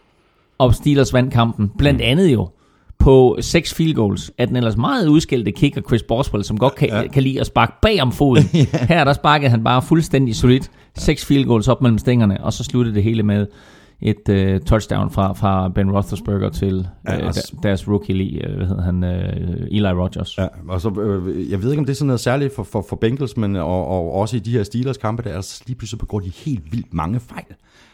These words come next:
Speaker 2: Der var et Steelers-angreb, jeg tror, det var det, det sidste, der afgør
Speaker 1: Ja.
Speaker 2: kampen, ikke?
Speaker 1: Ja.
Speaker 2: Der får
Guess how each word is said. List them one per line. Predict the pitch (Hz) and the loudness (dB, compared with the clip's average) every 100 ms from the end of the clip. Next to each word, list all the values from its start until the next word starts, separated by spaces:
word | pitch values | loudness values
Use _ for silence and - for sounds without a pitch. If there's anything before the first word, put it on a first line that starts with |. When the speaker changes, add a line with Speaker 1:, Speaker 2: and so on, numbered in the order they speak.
| - | -6
Speaker 2:
Der | 113 | 0
var | 127 | 0
et | 123 | -2
Steelers-angreb, | - 156 156 131 131 120 | -4 0 0 0 -2 -4
jeg | 117 | -4
tror, | 139 | -4
det | 135 | -2
var | 127 - | -2 -2
det, | 127 | -2
det | 135 131 | 0 -2
sidste, | - 185 131 | 0 -2 -2
der | 101 | -2
afgør | 90 113 101 85 | -2 0 0 0
Speaker 1:
Ja. | 85 | -2
Speaker 2:
kampen, | 107 110 107 | -2 -2 -4
ikke? | 110 | -2
Speaker 1:
Ja. | 123 - _ _ _ - | -2 -2 _ _ _ -6
Speaker 2:
Der | 151 | -6
får | - | -2